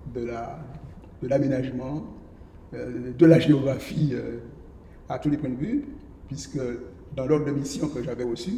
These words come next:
il fallait que j'établisse, euh, des plans d'aménagement, des plans d'urbanisme, des plans d'occupation des sols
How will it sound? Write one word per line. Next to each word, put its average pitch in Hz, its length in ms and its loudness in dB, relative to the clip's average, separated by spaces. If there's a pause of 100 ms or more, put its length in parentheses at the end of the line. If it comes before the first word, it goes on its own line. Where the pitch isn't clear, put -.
(460)
il 147 160 0
fallait 156 340 4
que 127 360 -2 (520)
j'établisse, 143 680 0
euh, 123 180 0 (140)
des 127 180 -2
plans 156 680 2 (360)
d'aménagement, 131 800 2
des 135 160 -2
plans 127 220 -6
d'urbanisme, 127 720 0 (520)
des 123 100 -6 (400)
plans 156 180 4
d'occupation 143 480 2
des 127 100 -6
sols 160 380 -4